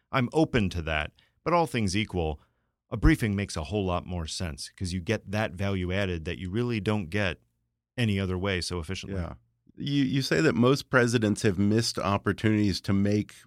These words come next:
Speaker 2: more of the president's daily brief.
Speaker 1: Right.
Speaker 2: What are s-, a couple of examples of that?
Speaker 1: Yeah, I, I look back at a president like,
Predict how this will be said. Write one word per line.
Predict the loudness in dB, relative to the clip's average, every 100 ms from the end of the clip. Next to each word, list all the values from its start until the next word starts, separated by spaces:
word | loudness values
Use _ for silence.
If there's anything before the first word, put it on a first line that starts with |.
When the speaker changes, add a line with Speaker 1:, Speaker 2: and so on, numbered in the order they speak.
| _
Speaker 2:
more | -4 0 4 4 4 4
of | 2 2 -2
the | -6
president's | 0 0 2 2 0 0
daily | 0 2 2
brief. | 0 0 0 0 -8 _
Speaker 1:
Right. | -8 -8 -10 _
Speaker 2:
What | -8 -4 0 2
are | 4 4
s-, | 2 -2
a | -2 -2 -2
couple | -2 -2 0
of | 0
examples | -2 -4 -4 -4 -4 -6
of | -6 -6
that? | -6 -6 -10 _ _ _ _
Speaker 1:
Yeah, | -2 0 0
I, | -2 -4 -6
I |
look | -6 -6 -2
back | 0 0 -2 -8
at | -4 -2 -2 -6
a | -8
president | -4 -2 0 -2 -4
like, | -8 -4 -4 -4 -12